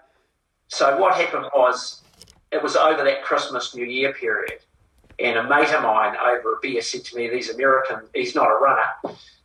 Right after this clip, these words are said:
said, "Oh, these Americans are running two hundred mile races." And, um, so I went back and, um, got on the machine, and I'd had a few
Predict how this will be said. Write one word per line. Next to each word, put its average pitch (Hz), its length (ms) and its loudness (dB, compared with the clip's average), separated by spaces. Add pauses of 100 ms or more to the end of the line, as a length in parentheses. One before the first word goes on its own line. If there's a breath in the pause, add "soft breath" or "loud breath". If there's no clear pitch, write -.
said, 131 220 2
"Oh, 123 160 6
these 127 160 0
Americans 127 560 0
are 117 240 2 (840)
running 123 320 2
two 120 220 -2
hundred - 400 -4 (160)
mile 127 260 0
races." - 640 0
And, 113 400 -2
um, - 240 2
so - 420 2 (220)
I 151 40 2
went 160 240 0
back - 360 0
and, 110 300 -10
um, - 400 0 (580)
got 143 160 4
on 131 180 4
the - 60 -6
machine, 123 500 -2
and 117 140 -6
I'd 110 240 4
had 135 200 2
a 107 60 -2
few 120 540 -2